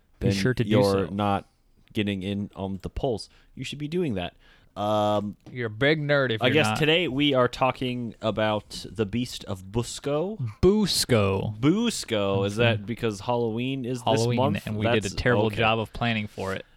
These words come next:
Speaker 2: Uh, it's fine. It's got Beast in the name. I think we're good.
Speaker 1: And Boo. Sco.
Speaker 2: Uh, if you mispronounce it, you can. I actually don't know the technical pronunciation.
Speaker 1: I, I heard Busco and Busco.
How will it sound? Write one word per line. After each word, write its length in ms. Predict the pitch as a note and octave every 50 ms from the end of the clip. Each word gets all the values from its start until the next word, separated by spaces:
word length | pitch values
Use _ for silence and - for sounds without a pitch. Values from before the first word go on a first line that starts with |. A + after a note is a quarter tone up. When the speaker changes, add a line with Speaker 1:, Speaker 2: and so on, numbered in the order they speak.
| _ _ -
Speaker 2:
Uh, 220 | B2+ C3+ C3 C3 A#2+
it's 140 | C#3 B2+ -
fine. 260 | - E3+ E3 D3+ A#2
It's 80 | A2
got 220 | - C#3 C3 A2 F#2+
Beast 260 | A2+ B2 C#3+ - -
in 80 | E3 D3+
the 80 | D#3
name. 240 | D3+ D#3 D#3 D#3+ D3
I 60 | A2
think 240 | G#2+ - B2+ A#2 -
we're 80 | A2+ G#2+
good. 280 | F#2+ G#2 F2 F2 F2 F2 - - - _ -
Speaker 1:
And 320 | B2+ B2 B2 A#2+ A2 F#2+ G2+
Boo. 400 | C#3+ D3 D3+ C#3+ B2 A2 G2 - - _ _ _ _ _ _ _ _ _ _ _
Sco. 460 | _ - - - - G#2+ G2 F#2+ F2+ - - -
Speaker 2:
Uh, 60 | A#2
if 320 | B2+ A#2+ B2 C3 B2 - B2+
you 240 | B2+ B2+ B2 A2 F#2+ F#2
mispronounce 840 | G#2 A2 G2+ B2 B2+ C3 C3+ - - - C#3 C3+ B2+ C3 C3+ - -
it, 260 | A#2+ A2+ A2 G2 -
you 200 | - A2+ A2+ A2+
can. 280 | G#2+ - A#2+ A2 G#2 - - - - - -
I 120 | - G#2+ A2
actually 240 | G#2 - G#2+ G#2
don't 340 | F2+ D#2+ G2+ F#2+ D2+ B1+ B1+
know 160 | F2 F#2+ F2+
the 100 | F2+ F2
technical 440 | F2+ - F#2 F2 D#2+ F2+ E2+ F#2 F#2
pronunciation. 680 | F2 - F#2+ F2+ F2 - E2+ E2+ F2 F2+ - G#2+ A2 A2+ -
Speaker 1:
I, 100 | C3+ D3+
I 300 | E3 E3+ F3+ F#3+ F3+ F#3
heard 200 | G3+ G3 F3 C3+
Busco 600 | D3 D#3 E3 - - - F#3+ F#3 F#3+ G3+ G#3 F#3+ - - -
and 320 | C3+ C3 C3 B2+ B2 A2+
Busco. 560 | A#2+ B2+ A#2 - - - A#2+ A#2 - - -